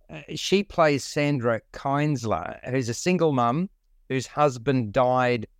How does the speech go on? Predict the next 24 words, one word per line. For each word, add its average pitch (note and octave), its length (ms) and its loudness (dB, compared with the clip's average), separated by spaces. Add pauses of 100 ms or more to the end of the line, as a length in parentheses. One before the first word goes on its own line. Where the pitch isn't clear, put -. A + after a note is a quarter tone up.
(140)
five B2+ 320 4
years A#2+ 240 2
ago. G2 260 0 (720)
And C#3 400 0
she's C#3+ 240 -4
a C3+ 40 -4
translator. A2+ 640 0
She E3 160 -2
and D3 80 2
her B2+ 60 -2
family C3 460 -2 (200)
are A#2+ 60 -8
dealing C3 420 0
with A#2+ 180 -4
the A#2 220 -2 (200)
deteriorating A#2 720 2
health A2 260 2
of F#2+ 100 -8
her G#2 140 0
father. A#2+ 560 2 (400)
His A2 180 -4
name B2 260 2
is F#2 160 -2
George, A#2+ 520 0